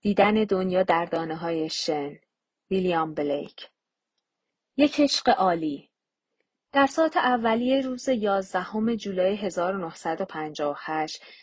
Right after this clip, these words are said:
در شهرک کوچک سنترال پوینت، رئیس پلیس شهر، معاونش و زندانبان که مجموعه نیروهای انتظامی شهر را تشکیل می‌دادند، به خانه میلدرد و ریچارد لابینگ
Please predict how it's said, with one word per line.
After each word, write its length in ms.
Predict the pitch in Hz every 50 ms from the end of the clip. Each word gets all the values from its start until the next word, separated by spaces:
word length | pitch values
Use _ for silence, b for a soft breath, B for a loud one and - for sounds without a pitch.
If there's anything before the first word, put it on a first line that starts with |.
| B B -
در 140 | 208 202 202
شهرک 580 | 202 - - 220 196 - - 220 233 - -
کوچک 640 | 233 - - - 185 - - 196 185 190 - - 214
سنترال 640 | 196 - - 190 165 160 160 - - 165 151 147 151
پوینت، 540 | - - 180 170 170 170 170 170 - - B B B B B B B _
رئیس 300 | - 220 226 233 - -
پلیس 380 | - 233 214 220 240 - - 240
شهر، 580 | 226 - - - 220 196 190 190 190 196 - - _
معاونش 800 | 185 175 170 165 160 156 170 175 190 185 175 165 165 - - -
و 80 | 170 160
زندانبان 680 | 160 180 175 170 165 175 170 170 170 185 214 226 214
که 120 | - 240
مجموعه 580 | 220 202 190 190 185 180 - 190 185 202 240 254
نیروهای 580 | 233 214 190 175 170 165 - 202 214 226 220 -
انتظامی 840 | - 170 170 - - 160 160 165 156 156 165 185 190 190 185 180 175 B B B B B B _
شهر 460 | - - - - 185 175 185 185 - -
را 180 | 170 151 147 -
تشکیل 560 | - 156 156 - - - - 156 151 151 156
می‌دادند، 580 | 156 156 - 160 156 - - 156 165 175 208 B B B B B B B
به 80 | - 220
خانه 420 | 208 - 240 226 208 220 233 233
میلدرد 640 | 226 214 202 190 185 175 160 180 185 196 202 202 - - -
و 40 | 190
ریچارد 520 | 175 175 175 202 220 - - 220 202 196 190
لابینگ 500 | 170 160 160 160 156 147 151 156 160